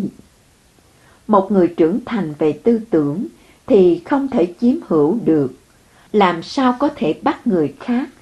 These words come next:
phải thuộc về ta, phải thương yêu ta? Mỗi khi gặp nạn hay khổ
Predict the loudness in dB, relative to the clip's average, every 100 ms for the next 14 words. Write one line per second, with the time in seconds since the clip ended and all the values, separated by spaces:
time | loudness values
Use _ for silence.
0 | _ _ _ _ 0 2 -2 -2 -4 -2
1 | 0 0 0 -2 -2 0 -2 -8 -18 _
2 | _ _ _ -2 0 0 -4 -2 -2 0
3 | 0 -2 -4 -4 -4 -4 -6 -10 _ _
4 | _ _ _ -2 2 2 0 -4 -2 -2
5 | -4 -6 -6 -4 -6 -10 -18 _ _ -2
6 | 0 0 -6 -4 -2 -2